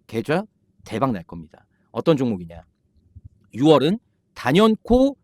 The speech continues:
땡땡땡 땡땡땡 여섯 글자 이 종목입니다. 첫 번째, 초대형 품절주, 유동주식 비율이 십팔 프로예요. 약 이백오십만 주. 자, 이 정도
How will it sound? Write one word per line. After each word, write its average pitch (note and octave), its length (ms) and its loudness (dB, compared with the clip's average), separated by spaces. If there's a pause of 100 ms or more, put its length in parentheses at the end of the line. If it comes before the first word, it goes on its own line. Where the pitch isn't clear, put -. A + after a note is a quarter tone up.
(100)
땡땡땡 F#3+ 640 -2
땡땡땡 A#2+ 540 -4
여섯 C#3 340 0
글자 F#3+ 340 2
이 C3 80 -4
종목입니다. F#2+ 520 -4 (260)
첫 A3+ 160 -2
번째, F3+ 380 -2 (220)
초대형 B3+ 440 2
품절주, D3+ 440 -2
유동주식 B3 840 0
비율이 G#3+ 400 2 (220)
십팔 - 560 -6 (180)
프로예요. B2 280 0 (500)
약 C#3+ 180 2 (140)
이백오십만 C3 640 -2
주. - 120 -20 (760)
자, - 120 -2
이 G3 180 -4
정도 D4 500 2